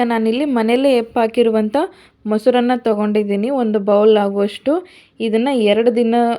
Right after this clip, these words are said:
ಎರಡು ದಿನದವರೆಗೆ ಮೊಸರನ್ನ ಸ್ಟೋರ್ ಮಾಡಿಟ್ಕೊಂಡಿದ್ದೀನಿ. So ಇದರಲ್ಲಿ ಒಂದು ಸ್ವಲ್ಪ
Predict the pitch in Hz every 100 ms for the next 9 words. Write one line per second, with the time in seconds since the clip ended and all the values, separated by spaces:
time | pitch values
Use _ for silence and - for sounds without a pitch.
0 | - 196 208 240 220 220 226 214 220 214
1 | 233 359 381 _ _ 214 214 226 233 220
2 | 285 - 240 233 240 220 208 196 - 202
3 | 196 190 190 254 381 - - _ _ 262
4 | 247 220 233 254 294 285 240 240 240 240